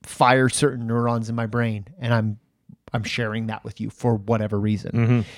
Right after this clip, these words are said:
Speaker 1: No, you're saying that this site, what I'm looking at, demands recognition.
Speaker 2: Right.
Speaker 1: It demands it because of its own inherent qualities.
Speaker 2: Right.
Speaker 1: Right?
Speaker 2: And, and I, I think some would say, "No, it is actually a chemical reaction."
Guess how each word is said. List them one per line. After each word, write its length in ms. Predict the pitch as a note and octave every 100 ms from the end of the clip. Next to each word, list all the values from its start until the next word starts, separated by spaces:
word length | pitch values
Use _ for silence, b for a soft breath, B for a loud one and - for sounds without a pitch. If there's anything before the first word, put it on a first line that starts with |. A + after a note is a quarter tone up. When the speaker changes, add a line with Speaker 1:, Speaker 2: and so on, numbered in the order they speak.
| B
Speaker 1:
No, 80 | D3
you're 140 | D#3+
saying 380 | D#3+ - F3+ E3+
that 240 | D#3 C3
this 240 | B2 D#3 G3
site, 520 | - - F#3 C#3 A#2
what 140 | B2+
I'm 160 | C#3+ C3+
looking 480 | B2 C3 D#3+ D3+ A#2+
at, 240 | A2 G#2+ b b b _ _
demands 1120 | C#3+ C3 B2+ B2+ C3 C3+ D3 B2+ A2 G#2 - - _ _
recognition. 840 | - B2 C3 A#2+ A2 A2+ - G#2+ G#2+ _ _ _ -
Speaker 2:
Right. 240 | A2+ G2 - - -
Speaker 1:
It 180 | C#3 C#3
demands 720 | B2+ B2 B2+ C3 D3 D#3+ A#2+
it 160 | A2
because 340 | A2 A#2+ B2+ B2
of 120 | B2+
its 140 | B2+ -
own 260 | C3+ C#3
inherent 480 | C#3 B2 B2 B2+ A#2
qualities. 600 | - A2+ - G1+ - - _ -
Speaker 2:
Right. 220 | B2 A2+ -
Speaker 1:
Right? 140 | A#2 B2+
Speaker 2:
And, 160 | D#3 D3
and 160 | D#3
I, 160 | D#3 D3+
I 100 | C3+
think 200 | C3+ D#3
some 180 | C#3+ D3+
would 140 | D3+ B2+
say, 360 | B2 A#2 A#2 - -
"No, 300 | A#2 C3 B2+
it 120 | B2
is 200 | B2 A#2
actually 480 | G#2+ A2+ - A2+ G#2+
a 40 |
chemical 400 | - G#2+ G#2 G#2
reaction." 640 | G2+ F#2+ G2 - - -